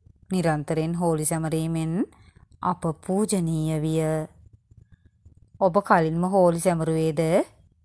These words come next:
හෝ තවමත් සමරන්නට සිටින්නේද? බ්‍රාහ්මීන් වූදා සිට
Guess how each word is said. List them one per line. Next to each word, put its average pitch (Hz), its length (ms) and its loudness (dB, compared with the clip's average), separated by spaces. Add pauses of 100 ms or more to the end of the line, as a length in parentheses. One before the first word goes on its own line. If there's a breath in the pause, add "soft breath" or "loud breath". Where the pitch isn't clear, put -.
(460)
හෝ 254 300 6 (540)
තවමත් 160 440 2
සමරන්නට 160 580 -2
සිටින්නේද? 160 640 -2 (1700)
බ්‍රාහ්මීන් 160 580 0
වූදා 175 500 0
සිට 180 300 -2